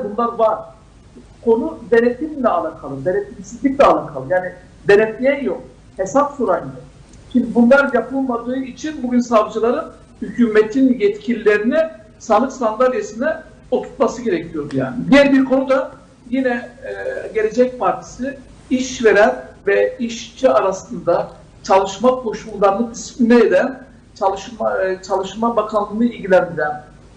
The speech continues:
e, çalışma koşullarını da iyileştiren, e, önerileri var. Bu konuyla ilgili çalışmaları var. Bugün Sayın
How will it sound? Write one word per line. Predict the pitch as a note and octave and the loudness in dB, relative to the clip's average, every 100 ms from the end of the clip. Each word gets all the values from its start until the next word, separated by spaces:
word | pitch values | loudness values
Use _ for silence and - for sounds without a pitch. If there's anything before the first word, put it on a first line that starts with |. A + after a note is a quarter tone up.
| - | 4
e, | F#3 F3+ F3 | 6 6 2
çalışma | - F#3 F#3 A#3+ A#3+ | -2 -2 0 -2 0
koşullarını | A3 - - G#3+ A#3 | -2 -4 0 0 2
da | G#3+ | 0
iyileştiren, | G3+ G3 F#3 E3+ B3 C#4 - - - - - | 2 2 2 2 2 2 -2 -14 -20 -20 -6
e, | - | 0
önerileri | - F#3+ A#3 A3+ F3+ E3 E3 | 2 2 0 0 0 -2 -4
var. | F#3 - - F3+ | -6 -6 -12 -16
Bu | A#3+ | -4
konuyla | A3 G#3+ G#3+ | -4 0 -2
ilgili | F#3 F3+ | -2 -8
çalışmaları | - F3+ F3 - F3+ A3 G#3 | 2 2 2 0 2 4 2
var. | A#3 A3+ | -2 -4
Bugün | - | -12
Sayın | - G3 | -2 -2